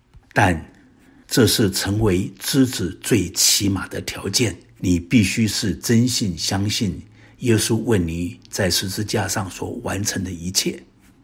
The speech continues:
你已经蒙神称义，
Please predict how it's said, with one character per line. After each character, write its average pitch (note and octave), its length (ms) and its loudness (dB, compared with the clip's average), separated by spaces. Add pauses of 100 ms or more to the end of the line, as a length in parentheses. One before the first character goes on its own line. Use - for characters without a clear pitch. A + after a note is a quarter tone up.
(180)
你 G#2+ 360 2 (120)
已 F#2 200 0
经 A#2+ 400 2 (680)
蒙 G2 500 2
神 E2+ 360 -2
称 G#2 260 2
义， F3+ 300 2